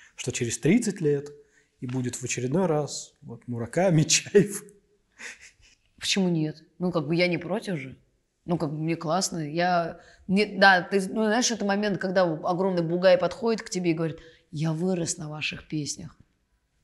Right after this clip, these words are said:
Speaker 2: И ты в этот момент: «Так, малыш, тебе сколько лет?»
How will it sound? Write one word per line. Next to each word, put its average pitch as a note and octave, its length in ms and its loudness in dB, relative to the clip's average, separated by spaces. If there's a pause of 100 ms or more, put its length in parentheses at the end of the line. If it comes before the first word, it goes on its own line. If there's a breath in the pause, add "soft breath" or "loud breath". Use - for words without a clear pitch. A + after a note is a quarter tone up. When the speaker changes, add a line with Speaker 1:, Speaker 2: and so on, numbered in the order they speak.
(200)
Speaker 2:
И - 60 -20
ты C#3+ 140 -10
в C3+ 40 -10
этот C#3+ 140 -12
момент: D3 300 -12
«Так, C#3+ 360 -12
малыш, C#3+ 580 -12
тебе - 220 -16
сколько - 380 -16
лет?» - 420 -14